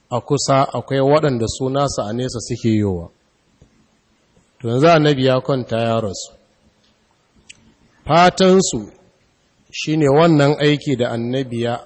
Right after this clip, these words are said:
assasa, to, aikin ya rushe. Sai Sayyidina Abubakar ya jagoranci sahabbai sai aka ci gaba da wannan aikin. Kuna tsammanin su waɗancan magabtan annabi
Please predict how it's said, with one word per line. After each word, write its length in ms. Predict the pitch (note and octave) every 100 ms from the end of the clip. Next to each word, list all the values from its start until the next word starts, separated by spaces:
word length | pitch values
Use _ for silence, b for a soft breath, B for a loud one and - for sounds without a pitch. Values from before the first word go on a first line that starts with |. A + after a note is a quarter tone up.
| -
assasa, 800 | - C#3 - C#3 G2+ - A2+ G#2+ _ _ _ _ _ _ _
to, 140 | A#2 A#2 _
aikin 440 | D3+ D#3+ - C3+ A#2
ya 80 |
rushe. 460 | A2 A#2 A#2+ A2 F2 _ _ _ _ _ _ _ _ _ _ _ _ _ _ _ _
Sai 320 | - - F3 G3
Sayyidina 580 | F3+ F3 D#3 D#3 D#3
Abubakar 720 | D3+ C#3 C#3 D3 C#3+ B2 G2 - _ _ -
ya 180 | D3
jagoranci 680 | D3+ D3 C3 B2 A#2+ A#2+ D3+
sahabbai 600 | D3+ D3+ B2 A2+ G#2+ C3+
sai 220 | C3 - D3
aka 260 | E3 - B2
ci 300 | - - F3+
gaba 260 | F3 C#3+ D#3
da 120 | D3
wannan 360 | C#3 B2 A#2 A#2
aikin. 360 | A#2 A2 F2+ _ _ _ _ _ _ _ _ _ _ _ _ _ _ _ _ _ _ _ _ -
Kuna 280 | F3+ F#3 E3+
tsammanin 560 | D3+ C#3+ D3+ E3+ E3+
su 160 | C#3 D#3+
waɗancan 480 | E3 F#3 D3+ - E3 D3
magabtan 520 | D#3 D3+ A#2+ C#3+ E3
annabi 520 | E3 C3+ C#3 C#3 A2